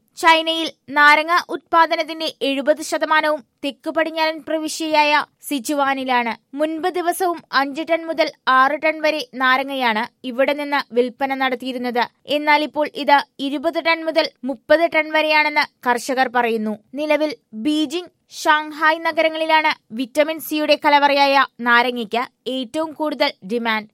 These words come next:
രോഗപ്രതിരോധ ശേഷി വർദ്ധിപ്പിച്ച് വൈറസിനെ നേരിടാനാണ് പലരും വിറ്റമിൻ സി അടങ്ങിയ ഭക്ഷണത്തെ ആശ്രയിക്കുന്നത്. നിലവിൽ പനിയും ജലദോഷത്തിനുമുള്ള മരുന്നിന് ചൈനയിൽ ക്ഷാമം നേരിടുന്നുണ്ട്. കഴിഞ്ഞ അഞ്ച് ദിവസത്തിനിടെ നാരങ്ങയുടെ വിലയും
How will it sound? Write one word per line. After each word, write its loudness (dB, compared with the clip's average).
രോഗപ്രതിരോധ 4
ശേഷി -4
വർദ്ധിപ്പിച്ച് -2
വൈറസിനെ 0
നേരിടാനാണ് 0
പലരും 0
വിറ്റമിൻ -4
സി -8
അടങ്ങിയ 0
ഭക്ഷണത്തെ -4
ആശ്രയിക്കുന്നത്. -2
നിലവിൽ 2
പനിയും 2
ജലദോഷത്തിനുമുള്ള 2
മരുന്നിന് 2
ചൈനയിൽ 0
ക്ഷാമം 4
നേരിടുന്നുണ്ട്. -4
കഴിഞ്ഞ 4
അഞ്ച് -2
ദിവസത്തിനിടെ -4
നാരങ്ങയുടെ 4
വിലയും 0